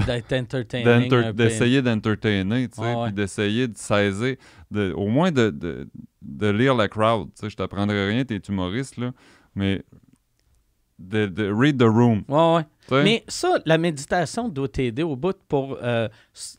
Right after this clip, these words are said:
Speaker 1: quand, quand tu fais ces affaires-là, d'être capable de vivre le moment présent.
Speaker 2: Mm.
Speaker 1: Puis vois-tu, moi, c'est l'affaire, pourquoi je pense souvent commencer à faire de la méditation.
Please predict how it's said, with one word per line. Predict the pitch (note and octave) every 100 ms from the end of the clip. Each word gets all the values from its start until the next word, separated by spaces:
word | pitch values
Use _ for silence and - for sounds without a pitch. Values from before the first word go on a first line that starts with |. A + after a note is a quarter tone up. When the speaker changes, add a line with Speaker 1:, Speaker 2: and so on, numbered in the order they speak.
| -
Speaker 1:
quand, | F3 D#3+
quand | G3 F#3
tu | -
fais | G#3
ces | - B2
affaires-là, | B2+ - B2 A2+ E3+
d'être | C3 A#2
capable | C3 A2 C#3+ B2+
de |
vivre | A#2+ C#3+ B2
le | A#2
moment | G#2+ A2 A2 G#2+
présent. | - G#2 F2+ F#2
Speaker 2:
Mm. | G#2 G2+ - - _
Speaker 1:
Puis | D3
vois-tu, | D3+ E3 -
moi, | A3 G#3+ A#3
c'est | - F3
l'affaire, | D3 B2+ - E3 F#3 - - - -
pourquoi | - - F3+
je | -
pense | D3+ D3+ C#3+
souvent | - B2+ C3 D#3 _ _
commencer | - C3+ C3 A#2
à | D3+
faire | - C3
de |
la | A#2
méditation. | A#2 G#2+ - A2 G2+ -